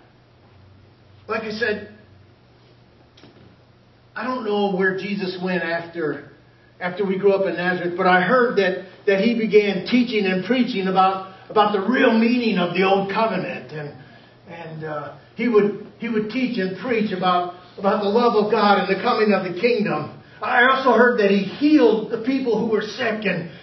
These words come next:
and, and brought healing to those who felt broken. And, and one day I heard he raised somebody from the dead in Bethany. I,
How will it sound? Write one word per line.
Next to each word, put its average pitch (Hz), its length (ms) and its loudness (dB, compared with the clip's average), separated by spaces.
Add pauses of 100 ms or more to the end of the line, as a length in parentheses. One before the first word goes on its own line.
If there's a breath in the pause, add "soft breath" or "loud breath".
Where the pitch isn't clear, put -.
and, 202 320 -2 (200)
and 196 100 -6
brought 233 300 0
healing 262 340 0
to 220 80 -4
those 233 300 -2
who - 100 -10
felt 214 300 -4
broken. 202 420 -6
And, 170 300 -12 (140)
and 254 180 -2
one 320 200 6
day 240 480 4
I 247 160 2
heard 254 200 6
he 233 220 -2
raised 285 880 2
somebody 240 640 2
from 226 160 -4
the 220 140 0
dead 262 380 4
in 214 80 -2
Bethany. 233 680 0 (800 loud breath)
I, 277 360 -6